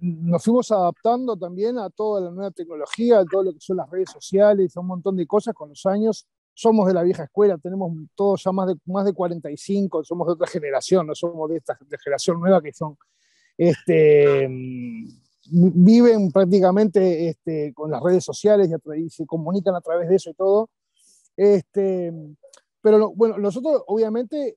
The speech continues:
mm, como si no quedas por fuera también de todo, n-, nuestra música está en las plataformas digitales porque es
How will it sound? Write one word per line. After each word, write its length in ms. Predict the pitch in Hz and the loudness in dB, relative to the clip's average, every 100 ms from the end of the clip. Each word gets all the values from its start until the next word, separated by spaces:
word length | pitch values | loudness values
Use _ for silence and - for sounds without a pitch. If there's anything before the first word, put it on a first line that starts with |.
| _ 160 | _ _
mm, 480 | 156 160 151 170 160 _ _ - | -20 -20 -18 -16 -16 _ _ -6
como 380 | 175 160 156 _ - _ _ _ _ | -4 -2 -6 _ -16 _ _ _ _
si 240 | - - 175 | -14 -4 2
no 140 | 220 | 2
quedas 240 | 247 247 | 4 2
por 160 | - 175 | 0 -4
fuera 360 | - 233 185 143 | 0 2 2 0
también 320 | 147 180 170 | -6 -6 -6
de 100 | 151 | -4
todo, 440 | 202 214 240 151 | 0 2 2 -2
n-, 220 | 165 160 143 | -10 -16 -20
nuestra 460 | 156 156 139 156 | -18 -12 -6 -2
música 320 | 185 208 196 | 0 0 0
está 260 | 156 - 214 | 0 2 0
en 80 | 175 | 0
las 80 | - | -4
plataformas 540 | 175 147 - 180 170 | -8 -6 -8 -4 -4
digitales 420 | 156 156 196 233 | -6 -4 0 2
porque 320 | - 175 180 | 0 -2 2
es 140 | 190 | 0